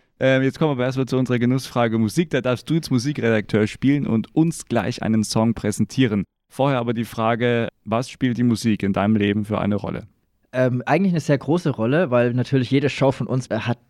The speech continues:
Speaker 2: als Grundlage die Musik.
Speaker 1: Mhm.
Speaker 2: Es ist enorm wichtig und die Musikresearch, das ist immer das Schwierigste und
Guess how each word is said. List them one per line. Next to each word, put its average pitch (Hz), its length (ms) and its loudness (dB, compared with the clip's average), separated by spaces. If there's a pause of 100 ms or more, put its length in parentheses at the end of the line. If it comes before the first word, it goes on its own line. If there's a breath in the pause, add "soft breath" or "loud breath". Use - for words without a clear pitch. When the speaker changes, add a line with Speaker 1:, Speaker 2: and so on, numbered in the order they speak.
(120)
Speaker 2:
als - 160 -10
Grundlage 120 420 2
die 107 80 -4
Musik. 113 480 0
Speaker 1:
Mhm. - 140 -6
Speaker 2:
Es 98 120 -10
ist - 500 -12
enorm 135 420 2
wichtig 139 400 0
und 117 180 2
die 117 100 2
Musikresearch, 120 840 0
das 107 100 -6
ist 113 120 -6
immer 123 220 2
das - 380 -4 (300)
Schwierigste 156 840 2
und 123 420 -4